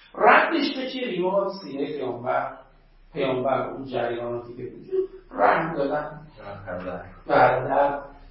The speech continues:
Speaker 1: حذر هم بودن در وطن. یکی نکته بعدی تو این بحث حبس که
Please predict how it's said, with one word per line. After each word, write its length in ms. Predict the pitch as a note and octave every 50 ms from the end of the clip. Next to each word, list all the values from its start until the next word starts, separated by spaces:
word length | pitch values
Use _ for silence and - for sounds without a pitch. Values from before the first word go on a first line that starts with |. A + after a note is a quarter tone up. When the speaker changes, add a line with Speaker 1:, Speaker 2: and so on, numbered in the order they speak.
| - - - _ _ - -
Speaker 1:
حذر 360 | - B2 - - D3+ D3 C3
هم 160 | B2+ B2+ B2 A2+
بودن 260 | - - A#2 - -
در 260 | B2+ C3+ D3 D#3+ D#3+
وطن. 380 | - - - - - - - -
یکی 640 | - B2 C3 D3+ F3+ F3+ - C#3+ D3 - C#3+ - - - - - - -
نکته 360 | C#3+ C#3+ C#3 - F3+ F#3 F3+ C#3+
بعدی 320 | B2+ B2 B2 - - -
تو 80 | C#3+ C#3
این 400 | D3 E3 F#3 F#3 - - - -
بحث 300 | - C#3+ D3+ D#3 - -
حبس 760 | F3+ F3+ - - - - F3+ - - - - - G3+ F#3 - -
که 420 | F3 F#3 F#3+ F#3+ F#3 - - -